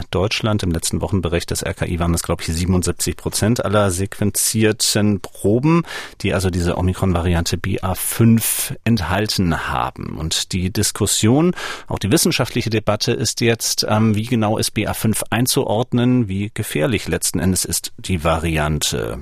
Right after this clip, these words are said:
Der Bundesgesundheitsminister hat sich auch an dieser Debatte beteiligt, sich unter anderem auf dem Kurznachrichtendienst Twitter geäußert. Zitat: „Die bisherigen Daten zeigen, dass Omikron B A fünf Variante nicht nur ansteckender ist,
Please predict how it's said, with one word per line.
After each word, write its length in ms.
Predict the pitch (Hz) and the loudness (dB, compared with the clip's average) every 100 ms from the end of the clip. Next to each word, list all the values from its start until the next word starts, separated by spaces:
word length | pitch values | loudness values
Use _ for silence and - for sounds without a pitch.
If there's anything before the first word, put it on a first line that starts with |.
| - | -6
Der 60 | |
Bundesgesundheitsminister 960 | - 87 - 101 110 143 156 - 147 156 | -4 -2 0 2 4 4 2 2 2 2
hat 640 | - 143 143 147 135 113 | 0 2 2 0 -2 -4
sich 240 | - 98 - | -4 -4 -2
auch 160 | 101 | 0
an 80 | 135 | 0
dieser 180 | 127 127 | 0 0
Debatte 380 | 123 123 117 127 | 0 0 0 -2
beteiligt, 800 | 123 - 120 117 139 147 - - - - - | -2 -2 0 0 0 -2 -4 -8 -10 -12 -12
sich 300 | - 104 - | -4 -4 -2
unter 200 | - 101 | 0 0
anderem 640 | 85 101 95 95 95 95 92 | 2 4 4 4 4 4 2
auf 360 | - 87 87 - | 0 -2 -4 -2
dem 200 | 90 90 | -2 0
Kurznachrichtendienst 920 | 92 85 90 82 82 85 80 82 - | -2 -2 -2 -2 -2 -2 0 -2 0
Twitter 340 | - 123 135 | 0 2 2
geäußert. 640 | 123 127 117 127 - 131 - | 4 2 4 2 2 2 0
Zitat: 640 | - - 92 110 113 - - - - - | -2 -4 0 2 2 -2 -8 -12 -14 -4
„Die 60 | 110 | 0
bisherigen 480 | 113 - 143 151 131 | 2 4 2 2 2
Daten 300 | 120 113 131 | 2 2 -2
zeigen, 340 | - 107 127 | 0 0 2
dass 260 | 135 - - | 0 -2 0
Omikron 460 | 123 131 - 127 | 0 0 0 0
B 160 | 120 110 | 0 -2
A 60 | |
fünf 320 | 101 131 135 - | -2 0 0 0
Variante 480 | 113 120 117 - | 0 0 0 0
nicht 180 | 110 - | 0 0
nur 140 | 110 - | -4 -2
ansteckender 800 | - 175 - - 135 - 135 135 | 0 2 0 -2 -4 -2 0 0
ist, 340 | - 185 - | 0 -2 -4